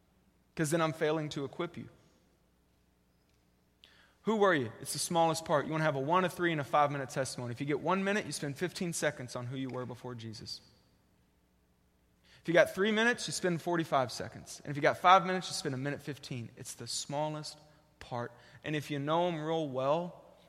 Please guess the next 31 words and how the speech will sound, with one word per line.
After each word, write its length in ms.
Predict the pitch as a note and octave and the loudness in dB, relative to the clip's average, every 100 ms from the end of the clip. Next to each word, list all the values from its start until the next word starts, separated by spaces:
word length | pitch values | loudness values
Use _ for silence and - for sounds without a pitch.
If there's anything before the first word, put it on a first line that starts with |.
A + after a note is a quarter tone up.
| - | -4
you 100 | C#3+ | -2
don't 80 | D3 | 0
even 120 | D3 | 2
gotta 180 | C#3 B2+ | 2 2
say 260 | - D3 C#3 | 0 0 0
it, 220 | - - | -4 -8
'cause 140 | B2 | -4
she 160 | - C#3+ | -2 0
doesn't 300 | C#3+ B2 A#2+ | -2 -2 -6
say 200 | B2 B2 | -4 -6
it. 160 | C#3 - _ _ _ _ _ _ _ _ - | -8 -14 _ _ _ _ _ _ _ _ -12
Because 280 | C#3 D3+ C3+ | -2 0 2
every 160 | D3 D#3 | 0 2
person 320 | D#3+ D#3 D#3 | 0 0 -4
in 80 | D3+ | -8
this 100 | D3+ | -6
town 280 | D#3+ C3+ B2+ | -6 -4 -6
knew 100 | B2+ | -8
who 100 | B2 | -8
she 140 | - | -10
was. 400 | A#2+ B2 - - _ _ _ _ - _ - - _ - - _ | -10 -10 -12 -18 _ _ _ _ -20 _ -20 -20 _ -20 -20 _
Then 280 | - D3+ F#3+ | -2 2 2
you 60 | G3+ | 2
talk 320 | F#3+ G3+ G3+ | 8 8 6
about, 840 | D3+ C#3+ D3 - - - - - | 4 4 4 -2 -18 -20 -16 -10
for 80 | - | -6
the 140 | C3+ | -6
rest 360 | A#2+ E3 F#3+ - | 4 6 6 4
of 100 | F#3 | 0
the 80 | F#3 | -2
time, 420 | D#3+ C3+ A#2 | -2 -4 -4